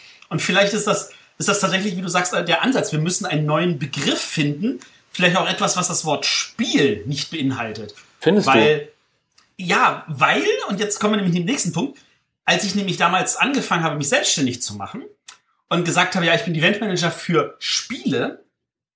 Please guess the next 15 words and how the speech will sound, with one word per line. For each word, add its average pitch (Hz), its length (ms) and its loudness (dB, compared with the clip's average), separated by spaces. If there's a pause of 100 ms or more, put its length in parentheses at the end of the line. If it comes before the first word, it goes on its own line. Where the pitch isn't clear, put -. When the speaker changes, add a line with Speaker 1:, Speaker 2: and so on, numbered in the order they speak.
(140)
Speaker 1:
da 175 140 2
war 208 100 6
es 226 120 2
tatsächlich 190 440 2
so, 240 240 2
dass 175 320 0
die - 300 -6
Dame 190 420 2
vom, 170 260 -4
vom, 160 220 -6
vom 151 420 -8 (180)
Amt 254 260 0
dann 170 140 2
gesagt 139 340 0
hat, - 160 -4